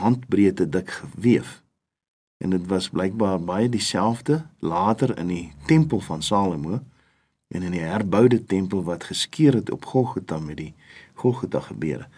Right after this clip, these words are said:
En hulle sê hy was so dik gebre-, geweef soos 'n man se handbreedte. Ek wil dink dit was so dik soos man se handdikte.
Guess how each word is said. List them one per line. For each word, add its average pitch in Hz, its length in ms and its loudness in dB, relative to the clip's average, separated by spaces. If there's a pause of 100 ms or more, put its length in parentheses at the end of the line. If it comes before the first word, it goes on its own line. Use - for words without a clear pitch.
(300)
En 87 160 -6
hulle 87 140 -4
sê 120 200 2
hy 95 160 0
was 113 160 0
so 101 80 2
dik 113 380 2
gebre-, - 340 -4
geweef 98 480 2
soos - 240 -4
'n 82 80 -2
man 87 220 0 (220)
se - 180 -6
handbreedte. 101 960 2 (500)
Ek 120 220 -4
wil 92 240 2
dink 92 260 0
dit 85 160 -4
was 85 220 -4
so 82 80 -2 (220)
dik 95 140 -4
soos 92 200 -4
man 110 160 2
se - 100 -2
handdikte. 95 840 -2